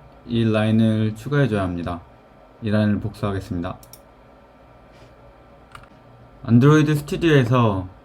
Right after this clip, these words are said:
프로젝트를 다시 안드로이드로 바꿔줍니다. 그리고 그래들 스크립트에서 프로젝트,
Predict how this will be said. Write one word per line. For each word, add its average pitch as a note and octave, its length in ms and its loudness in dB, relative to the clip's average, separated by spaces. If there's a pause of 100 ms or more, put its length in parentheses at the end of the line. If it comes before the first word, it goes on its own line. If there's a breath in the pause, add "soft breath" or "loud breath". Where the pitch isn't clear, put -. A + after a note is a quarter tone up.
(280)
프로젝트를 D#3 580 -4
다시 G#2+ 260 -4
안드로이드로 A2 840 -2
바꿔줍니다. E2 640 -10 (1160)
그리고 G#2+ 480 -2 (100)
그래들 A#2 380 2
스크립트에서 B2+ 1000 -4 (1080)
프로젝트, D3 800 -4